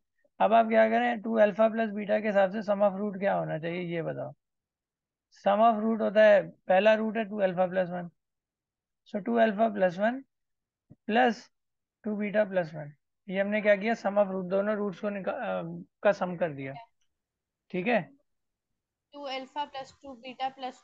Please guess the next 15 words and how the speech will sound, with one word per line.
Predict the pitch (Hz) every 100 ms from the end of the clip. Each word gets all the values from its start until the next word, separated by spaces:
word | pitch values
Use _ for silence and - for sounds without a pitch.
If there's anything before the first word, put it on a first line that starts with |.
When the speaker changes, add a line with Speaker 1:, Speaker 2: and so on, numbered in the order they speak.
| _
Speaker 2:
टू | 233
बनेगा | 220 202 175 175 185 _ _
और | - 180
फिर | 170 170
टू | 196
Speaker 1:
ये | 214
बन | 202
Speaker 2:
कॉमन | 196
Speaker 1:
जाएगा। | 196 196 190
Speaker 2:
निकल | -
के | 277 -
beta | - _ _ _ _ _ _ 175 160
Speaker 1:
हाँ। | 165
Speaker 2:
बन | 160 196
जाएगा। | 180 185 175